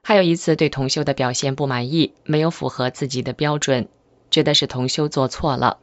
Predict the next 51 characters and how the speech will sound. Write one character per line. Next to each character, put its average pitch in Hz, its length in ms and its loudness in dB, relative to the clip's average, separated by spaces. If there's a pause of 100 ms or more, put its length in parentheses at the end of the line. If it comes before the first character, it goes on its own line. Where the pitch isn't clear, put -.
(640)
但 151 180 2
后 151 160 0
来 127 220 0
在 139 220 -4
学 127 360 0 (220)
对 175 200 4
澳 175 220 0
洲 131 200 -2
学 131 180 -2
员 127 160 -4
讲 127 220 -4
法 120 180 -6
时， 127 380 2 (420)
有 143 160 2
同 139 160 -2
修 147 160 -2
问 143 300 2 (180)
关 220 220 4
于 180 100 2
怎 143 180 -2
么 117 100 -2
对 143 140 -2
待 135 200 -2
特 233 240 -4
务 139 80 0
的 127 100 -4
问 123 160 -4
题 123 260 -4
时， 120 360 0 (340)
我 156 120 4
明 135 180 0
白 143 140 0
了 131 100 2
同 123 240 -6
修 151 220 -2
的 127 180 2
表 120 300 -2
现 143 280 0 (300)
正 214 220 2
是 - 260 2
我 139 140 4
们 120 140 -2
这 135 100 -4
个 131 120 -4
修 185 200 -4
炼 165 180 -2
环 117 260 -4
境 185 160 -2
的 120 120 -6
映 127 240 -2
射。 127 320 2